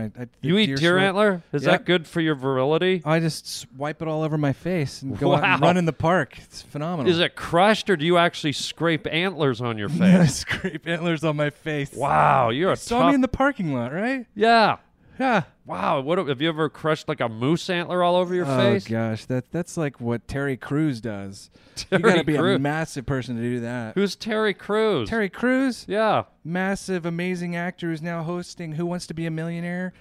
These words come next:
Speaker 1: He's on Brooklyn Nine-Nine. This is actually a an, a show about him.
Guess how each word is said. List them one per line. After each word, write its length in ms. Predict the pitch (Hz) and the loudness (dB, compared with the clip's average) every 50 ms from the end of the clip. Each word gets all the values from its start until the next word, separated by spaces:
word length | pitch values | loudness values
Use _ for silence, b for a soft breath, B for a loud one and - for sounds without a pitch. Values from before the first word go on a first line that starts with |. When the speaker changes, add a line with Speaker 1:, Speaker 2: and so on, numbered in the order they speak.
| b b b b b | b b b b b
Speaker 1:
He's 200 | b - 156 143 | b -8 -4 -2
on 180 | 151 139 123 117 | -2 0 -2 -2
Brooklyn 500 | 110 117 160 170 - - 180 180 175 170 | -2 -2 -4 -4 -4 -4 -6 -4 -4 -4
Nine-Nine. 640 | 175 175 175 170 175 170 170 165 170 175 175 180 156 | -4 -4 -4 -4 -4 -4 -4 -4 -4 -4 -4 -4 -4
This 160 | 160 202 - | -6 -6 -6
is 80 | 175 156 | -6 -8
actually 300 | 165 160 - - 151 135 120 | -8 -8 -8 -8 -10 -10 -10
a 60 | 113 _ b b b b b b b b _ _ 123 | -10 _ b b b b b b b b _ _ -18
an, 160 | 117 107 104 _ 117 | -18 -18 -18 _ -20
a 60 | 107 | -20
show 340 | - - - 151 143 139 139 | -16 -10 -6 -4 -4 -4 -4
about 260 | 127 110 110 98 92 | -4 -6 -8 -10 -12
him. 440 | - - 139 135 131 110 92 87 - | -10 -8 -6 -6 -4 -6 -8 -10 -14